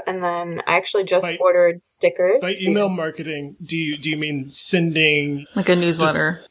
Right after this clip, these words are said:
Speaker 1: Yeah.
Speaker 2: Okay.
Speaker 1: Yeah.
Speaker 2: Okay.
Speaker 1: So I'll
Speaker 2: Okay.
Speaker 1: have an email list people can sign up,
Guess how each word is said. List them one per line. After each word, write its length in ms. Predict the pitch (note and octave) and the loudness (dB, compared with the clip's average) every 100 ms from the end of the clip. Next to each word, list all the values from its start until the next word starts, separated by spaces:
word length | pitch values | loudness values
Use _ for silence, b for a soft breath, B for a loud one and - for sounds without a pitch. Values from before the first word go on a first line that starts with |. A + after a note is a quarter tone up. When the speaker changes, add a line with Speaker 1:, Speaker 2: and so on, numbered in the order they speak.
| - | -8
Speaker 1:
Yeah. 280 | F#3+ F3+ D3+ | -2 2 0
Speaker 2:
Okay. 320 | D3+ D3+ B2 A#2+ _ | -2 -10 -12 -16 _
Speaker 1:
Yeah. 220 | F3 D3+ D3 | 0 0 0
Speaker 2:
Okay. 320 | C3+ C3+ B2 _ | -8 -12 -14 _
Speaker 1:
So 240 | - F#3+ | 0 4
I'll 240 | F3+ E3+ F3+ | 6 6 4
Speaker 2:
Okay. 120 | F3+ | 2
Speaker 1:
have 140 | E3+ E3 _ | -2 -4 _
an 100 | F3+ | -4
email 300 | E3+ A3 A3+ | 0 4 6
list 260 | G3+ F#3+ - | 6 4 4
people 180 | G3+ G3 | 0 2
can 160 | G3 | -2
sign 260 | F#3+ F3+ F3 | -4 -2 0
up, 240 | E3 F#3 | 2 0